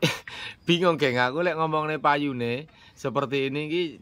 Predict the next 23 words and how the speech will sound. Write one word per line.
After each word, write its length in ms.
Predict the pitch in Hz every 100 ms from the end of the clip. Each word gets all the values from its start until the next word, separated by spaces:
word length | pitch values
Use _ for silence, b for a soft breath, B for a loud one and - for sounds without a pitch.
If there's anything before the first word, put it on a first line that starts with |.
| -
peh 240 | 160 135 107
den 240 | - 131 113
dihujat 800 | 123 123 120 123 123 120 147 143
wong 160 | 135
sak 240 | 123 120 104
piran-piran. 560 | 123 120 117 117 117
Ya, 80 | 117
mungkin 400 | 123 127 120 147
kita 240 | 131 131 127
juga 320 | 113 - 110
menyadari, 840 | 107 110 107 98 107 98 98 113 143 B B B B -
mengakui, 800 | 107 110 104 95 104 110 127 123
dan 240 | 113 101
juga 320 | 104 95 120
memaklumi, 800 | 104 107 107 85 107 101 104 110
karena 540 | 110 101 98 113 117 104 - B B -
bagaimanapun 1040 | 107 101 107 107 104 101 92 123 131 143 B B B
kalau 320 | 113 113 110 123
memang 560 | 120 107 120 123 123
belum 400 | 113 107 120 117
berkecimpung 880 | 113 101 113 - 117 104 120 123 110
di 320 | 120 117 104 98 b -
dunia 720 | 135 131 123 117 110 98 98